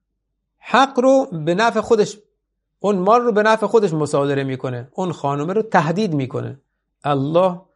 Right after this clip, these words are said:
بر دوش یک خانم نذاشته که زیر بار سنگین این مسئولیت‌ها به تنهایی بره، لااقل دو تا خانم باشن. رحم و ترحم به حال اون خانم، امکان داره تهدید بشه، امکان داره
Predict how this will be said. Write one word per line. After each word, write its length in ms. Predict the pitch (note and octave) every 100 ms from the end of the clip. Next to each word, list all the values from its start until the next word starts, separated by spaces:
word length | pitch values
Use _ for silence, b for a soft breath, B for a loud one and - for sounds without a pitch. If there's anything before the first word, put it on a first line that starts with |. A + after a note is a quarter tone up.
| _ _ _ _ -
بر 180 | C#3+ C#3+
دوش 380 | C3 C#3+ E3+ D#3+
یک 180 | D#3
خانم 640 | - - D3+ F3 G#3 E3 F#3
نذاشته 520 | G#3+ F3+ E3+ - D3+
که 120 | D3
زیر 420 | C3 C3+ F#3+ F3+
بار 520 | D3 C3+ F#3 F#3 E3+ D#3+ - _ _ _ _
سنگین 920 | - - - F3+ F3+ F3 E3 B3 B3
این 260 | G#3+ G#3 F#3
مسئولیت‌ها 680 | E3+ D#3+ E3 D#3+ D#3+ D#3 D3
به 160 | C#3
تنهایی 580 | D3 E3 D#3 D3 D#3 D#3+
بره، 200 | B2+ B2
لااقل 680 | A#2+ C#3 E3 F3 F3 C4+ D4
دو 200 | E3 D3+
تا 140 | D3+
خانم 360 | B2+ C3 B2 B2
باشن. 400 | B2 A#2 B2 B2 _ _ _ _ _ _
رحم 680 | C3 C3 F3 F#3+ D3 B2 - -
و 80 |
ترحم 720 | C#3+ D#3 D#3 C3+ D3+ A3+ A3 G3+ - -
به 80 | C#3+
حال 220 | E3+ E3
اون 260 | F3 F#3+ F#3+ b b b
خانم، 480 | - E3 F3 F#3 D#3+
امکان 300 | D#3+ D#3 F3+
داره 140 | F3
تهدید 500 | E3 E3+ D3 E3+ E3+
بشه، 340 | D3 C#3 C#3 D3
امکان 380 | D3 C3+ E3 D#3+
داره 420 | D#3+ E3 D#3+